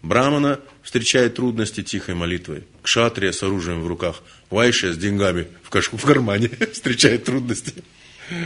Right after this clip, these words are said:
А шудра? Что нужно? Новый хозяин.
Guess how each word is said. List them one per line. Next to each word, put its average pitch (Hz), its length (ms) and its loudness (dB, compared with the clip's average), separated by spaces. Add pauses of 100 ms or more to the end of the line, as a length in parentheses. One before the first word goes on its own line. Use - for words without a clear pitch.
(480)
А 104 120 0
шудра? 120 440 0 (1400)
Что - 520 6
нужно? 110 440 2
Новый 123 340 8
хозяин. 113 500 0